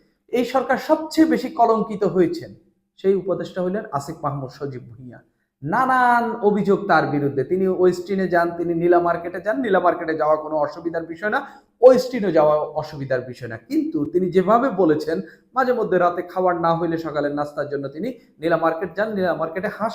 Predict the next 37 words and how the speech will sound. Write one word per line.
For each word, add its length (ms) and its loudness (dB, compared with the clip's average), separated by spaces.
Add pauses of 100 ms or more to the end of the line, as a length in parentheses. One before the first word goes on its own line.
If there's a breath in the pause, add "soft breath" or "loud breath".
না 80 0
পাইলে 240 -2
তিনি 180 0
ওয়েস্টিনে 460 0
যান, 180 0
সঙ্গে 300 -8
বন্ধু 300 -4
বান্ধব 440 -2
থাকেন। 280 -10 (640)
ওয়েস্টিনে 400 2
যদি 160 2
আপনি 260 -2
চার 180 2 (100)
পাঁচ 200 2
জনে 200 0
নাস্তা 360 0
করেন, 300 -2 (280)
চার 140 2 (140)
পাঁচ 260 -4
জনে 200 0
যদি 200 -2
ডিনার 380 4
করেন, 340 -6 (220)
কম 160 -2
করে 200 2
তিরিশ 300 -4
চল্লিশ 260 -4
হাজার 240 -2
টাকা 280 -2 (340 loud breath)
আপনার, 320 0 (760)
আহ, 260 -6
বিল 320 0
আসবে, 400 -2 (340)
বিশ 280 -2
পঁচিশ 320 0
হাজার 260 0
ধরলাম। 420 -4